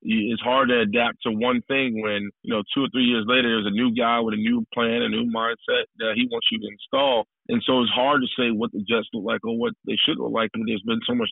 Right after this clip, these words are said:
turnover. You know, the Steelers have only had, what, three coaches in the history of the organization. And this, and the standard has been the same all the way through, that we're gonna be the most physical team. We're gonna, we're gonna lean on our defense. We're gonna, we're gonna score, uh, we're gonna score when we have the opportunity. We're gonna, we're gonna throw,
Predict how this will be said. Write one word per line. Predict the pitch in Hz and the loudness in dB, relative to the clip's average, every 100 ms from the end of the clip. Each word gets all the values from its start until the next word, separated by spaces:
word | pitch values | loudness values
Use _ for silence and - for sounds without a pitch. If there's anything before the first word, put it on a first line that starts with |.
| - | -2
turnover. | 131 135 104 107 _ | 0 0 -2 -6 _
You | - 113 127 | -2 2 4
know, | 113 | 2
the | - | 2
Steelers | 147 - 127 | 2 2 4
have | 113 | 2
only | 117 156 123 | 2 2 2
had, | 113 107 | 4 2
what, | 117 110 | 0 -4
three | - 131 - | -2 -2 0
coaches | 123 143 113 104 | -2 0 0 0
in | 104 | -2
the | 107 | -2
history | 123 123 117 | -2 -2 0
of | |
the | 113 | 0
organization. | 113 107 98 123 143 - _ | 0 -4 -4 -2 -2 -4 _
And | 117 120 | 0 2
this, | 110 - | 2 0
and | 113 | 0
the | 107 - | 2 0
standard | 131 147 170 117 107 | 2 2 4 2 2
has | 110 | 0
been | 101 127 131 | 2 0 0
the | 110 | -2
same | 120 120 110 - | -2 0 0 -2
all | 117 131 143 147 | 2 4 4 2
the | |
way | 143 143 - | 2 0 -2
through, | 135 160 113 - | -2 -2 -2 -2
that | 110 | 0
we're | 113 | 2
gonna | 113 110 | 2 2
be | 110 | 0
the | |
most | 107 - - | -2 -4 -2
physical | 135 135 135 - | -2 -2 -6 -2
team. | 139 135 143 143 - | 0 0 0 -6 -6
We're | |
gonna, | 107 107 101 | -2 0 0
we're | 113 | 2
gonna | 104 | 2
lean | 113 135 | 2 2
on | 131 | 2
our | 127 | 0
defense. | 117 127 123 135 131 - | 2 0 0 -4 -6 -4
We're | 110 | -2
gonna, | 107 107 | 0 0
we're | 107 110 | 0 0
gonna | 107 | -2
score, | - 123 131 131 143 - | -2 0 2 2 0 -2
uh, | 117 113 110 - | 2 2 2 -2
we're | 127 | -4
gonna | 117 107 | -2 -4
score | - 123 | -2 0
when | 127 | 0
we | 131 | 2
have | 123 117 | 2 2
the | |
opportunity. | 117 113 - 127 135 143 | 0 0 -2 -2 2 2
We're | 120 110 | 0 0
gonna, | 107 | -2
we're | 110 107 | -2 -4
gonna | 107 | -4
throw, | 117 123 | -2 -2